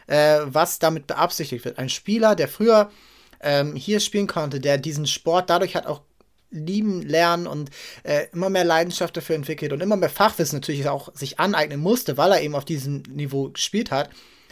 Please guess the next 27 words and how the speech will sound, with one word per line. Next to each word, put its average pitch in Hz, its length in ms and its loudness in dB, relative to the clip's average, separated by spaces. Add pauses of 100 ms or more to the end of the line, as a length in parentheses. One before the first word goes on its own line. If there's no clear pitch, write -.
(120)
der 175 180 4
bleibt 180 340 2
dann 170 80 -2
dabei 160 300 4
und 127 120 -2
der 160 120 4
begeistert - 480 -2
dann 156 160 0
wieder 147 200 -2
Spieler, 190 500 -2 (260)
die 170 80 -4
dann 175 220 2
wieder 190 160 4
andere 190 320 0
Spieler, 123 600 -6
jüngere 170 360 0
Spieler 123 320 -4
begeistern 139 640 -2
und 151 280 -6 (320)
das - 300 -2
zieht 202 260 -2
sich 185 240 -6
eben 165 220 -2
echt - 240 -2
durch 170 100 -2
diese 156 260 -4
Interviews, 175 640 -2